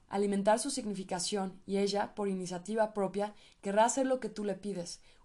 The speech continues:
Una vez hecho el trabajo, sé generoso al apreciar sus virtudes. Al guiarte por este principio, podrás lograr fácilmente que los demás actúen según tu interés. Con la intención interior pretendes que la gente, por obligación o por tus súplicas,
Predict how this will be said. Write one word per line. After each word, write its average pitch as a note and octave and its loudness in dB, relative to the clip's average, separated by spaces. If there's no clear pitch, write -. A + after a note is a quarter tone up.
Una A#3+ 4
vez A#3 0
hecho G3+ -2
el F#3 -4
trabajo, G3 2
sé A3 -6
generoso G#3 0
al G3 2
apreciar F3+ -2
sus F#3 -4
virtudes. D#3 -8
Al F#3+ 0
guiarte B3+ 6
por C4 2
este G#3+ -2
principio, F#3+ -4
podrás G#3+ 6
lograr A3+ 6
fácilmente G#3+ 0
que G#3 -4
los F3+ 0
demás F#3+ 0
actúen G3 -2
según G#3 -2
tu A3+ -4
interés. F#3+ -2
Con G3 -2
la G3 2
intención G3 0
interior G#3 2
pretendes G3+ -2
que G3 -6
la F3+ 0
gente, G3+ -4
por G3+ -2
obligación F#3+ -2
o F3+ -6
por F3 -6
tus F3 -8
súplicas, G#3 -6